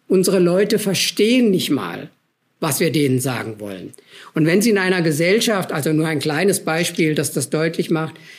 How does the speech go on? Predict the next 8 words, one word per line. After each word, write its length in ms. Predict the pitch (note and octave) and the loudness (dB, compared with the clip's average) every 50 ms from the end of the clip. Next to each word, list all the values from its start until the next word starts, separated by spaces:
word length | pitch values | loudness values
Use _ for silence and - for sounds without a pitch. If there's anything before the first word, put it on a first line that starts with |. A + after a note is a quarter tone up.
| - - _ | -20 -8 _
in 140 | - F3+ F#3+ | 0 0 0
einer 240 | E3 D3+ D#3+ F3 | 0 0 -2 0
Gesellschaft 760 | D3 E3 C#3 C3+ F3 F3+ G3 G#3 G3+ A#3 G#3 F#3 F3+ F3 - - | 0 0 0 0 2 2 2 2 2 0 0 0 -2 -4 -6 -6
als 260 | E3+ D3+ D3+ D#3 - | -4 -4 -4 -4 -4
Psychologen 920 | - - - F#3 - D#3 D#3 D3+ D#3 E3 F#3 F#3 G#3 G3 F3+ F#3 - D4+ - | -6 -4 -2 0 0 2 2 4 4 4 4 4 4 4 4 2 0 0 -2
oder 280 | G3+ D#3+ D3+ C#3+ C#3 | -2 -2 -2 -2 -4
Psychologinnen 840 | C3+ - - - - D#3 D3 D3+ E3 F3+ F3+ F3+ F3+ F3 F3 E3 E3+ | -4 -6 -6 -4 0 0 2 4 4 4 4 2 2 2 2 2 0
arbeiten, 720 | - - D3 E3 E3+ F3+ F3 F3 F3 F3 - F#3 F3+ F3+ | 0 -2 -4 -2 -2 -2 -2 -2 -2 0 0 0 0 -2